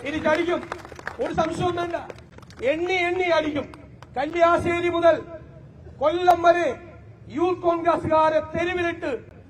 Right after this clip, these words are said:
പേപ്പട്ടിയെ പോലെ തല്ലിയവരുടെ പേരുകൾ മുഴുവൻ ഞങ്ങളുടെ കയ്യിലുണ്ട്. വഴിയിലിട്ട് ഇവരെ വയർലെസ് സെറ്റ് വെച്ച് തലക്കിടിച്ചവരെ, മാരകായുധങ്ങൾ വെച്ച് ആക്രമിച്ചവരെ,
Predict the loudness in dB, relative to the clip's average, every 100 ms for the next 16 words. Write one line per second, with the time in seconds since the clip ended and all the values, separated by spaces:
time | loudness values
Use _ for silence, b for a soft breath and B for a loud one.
0 | -6 2 2 4 0 0 2 2 4 2
1 | 2 0 -2 0 0 0 0 -4 -6 -6
2 | -4 -4 -2 0 -2 -6 -2 0 2 2
3 | 2 0 0 0 -2 -4 -6 -6 -10 -20
4 | -20 -20 -20 -20 -20 -20 -16 -4 -2 0
5 | 0 -2 -4 -2 -2 0 -2 -4 -12 -20
6 | -20 -20 -20 -20 -20 -20 -10 0 2 4
7 | 4 2 0 -4 -4 -4 -6 -2 -2 -2
8 | -4 -2 0 0 0 -4 -8 -20 -20 -20
9 | -20 -20 -20 -20 -16 -4 2 4 4 4
10 | 2 0 -2 -2 -4 -2 -4 -4 -6 -6
11 | -4 -4 -6